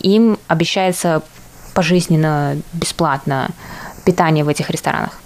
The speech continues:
Поэтому, в принципе, что бы в вашей жизни не приключилось, если эта сеть всё ещё там, то едой вы обеспечены до конца. Вот. Ну, а вообще, как бы, без шуток, мне эта идея нравится.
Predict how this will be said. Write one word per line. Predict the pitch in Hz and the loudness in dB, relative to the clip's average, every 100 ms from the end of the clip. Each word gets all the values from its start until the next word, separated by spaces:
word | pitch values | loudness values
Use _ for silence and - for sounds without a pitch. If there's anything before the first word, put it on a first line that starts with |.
| - - | -6 0
Поэтому, | 170 180 175 165 | 2 4 4 2
в | - | -2
принципе, | - 370 392 190 170 | 0 2 2 0 -2
что | - 254 | 0 2
бы | 214 | 2
в | 185 | 2
вашей | 175 170 165 | 2 0 0
жизни | 165 147 160 | 0 2 2
не | 170 185 | 4 4
приключилось, | 175 160 156 - 240 262 190 - | 2 -2 -4 -4 2 2 2 0
если | 202 - | -2 2
эта | 170 170 | 0 0
сеть | - 156 143 | -2 -2 -2
всё | - 156 | -4 -2
ещё | 135 - 135 | -2 -4 -4
там, | 185 240 330 - - - - | -2 2 0 -2 -14 -14 -4
то | 175 | 0
едой | 156 147 190 254 | 2 2 2 4
вы | 208 | 2
обеспечены | - 156 147 - 160 190 - 170 165 170 - - | 2 -2 -2 -2 -2 0 2 2 2 0 -6 -2
до | 175 185 | -2 -2
конца. | - 147 143 - - - - - - - | -2 -2 -2 -4 -6 -8 -20 -20 -18 -6
Вот. | 180 - | -2 0
Ну, | 196 | 2
а | 185 | 2
вообще, | 208 - 381 330 208 | 0 0 0 0 0
как | 185 | -2
бы, | 165 156 | -2 -2
без | 151 170 | -2 -4
шуток, | - 269 262 | -2 -2 0
мне | 170 170 | 0 0
эта | 208 185 | 0 0
идея | 160 170 175 165 | 0 0 0 0
нравится. | 165 165 196 214 - 170 151 | 0 0 0 -2 -2 -2 -2